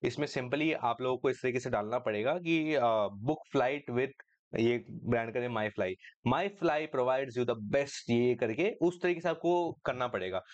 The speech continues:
अब इससे एक दिक्कत क्या है कि मैं आपको बताता हूँ, सीटीआर, क्लिक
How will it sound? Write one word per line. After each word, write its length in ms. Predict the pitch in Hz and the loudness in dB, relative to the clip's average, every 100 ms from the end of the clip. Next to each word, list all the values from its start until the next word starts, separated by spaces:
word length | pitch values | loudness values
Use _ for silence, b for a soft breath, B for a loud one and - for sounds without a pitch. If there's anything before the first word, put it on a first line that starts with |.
| B | B
अब 160 | - 175 | -2 0
इससे 460 | 190 190 - 180 104 - | 0 0 0 0 0 0
एक 240 | 156 170 | 0 0
दिक्कत 300 | 143 - 190 - | -6 -2 -4 0
क्या 100 | 165 | 0
है 80 | |
कि 60 | 151 | 0
मैं 80 | 147 | -4
आपको 140 | 143 | -2
बताता 240 | 127 117 147 | -2 0 -2
हूँ, 80 | |
सीटीआर, 580 | 165 - 190 202 160 120 | -2 -2 0 2 2 2
क्लिक 220 | 107 127 | 0 -6